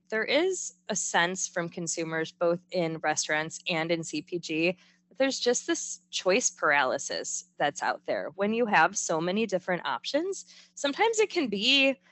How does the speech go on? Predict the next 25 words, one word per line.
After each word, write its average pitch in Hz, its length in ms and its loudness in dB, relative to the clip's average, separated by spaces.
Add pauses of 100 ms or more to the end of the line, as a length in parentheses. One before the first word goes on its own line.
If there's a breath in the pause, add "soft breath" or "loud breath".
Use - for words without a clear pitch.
(220 soft breath)
kind 220 220 4
of 233 120 2
overwhelming 208 640 2
to 185 100 -12
figure 175 380 0
it 180 80 4
out. 202 400 4
And 185 240 0
so 185 540 4 (100)
I 190 100 -2
think, 220 540 0
I 214 60 2
remember 262 420 0
there 262 140 4
being, 175 560 2 (440 soft breath)
um, 165 220 4
it 180 100 -2
was, 196 320 -6 (300)
uh, 151 320 2
the 175 180 2
same 208 360 2
Chipotle, 165 800 2 (340)
uh, 98 260 4 (540)
parent 190 480 4
company. 160 580 -2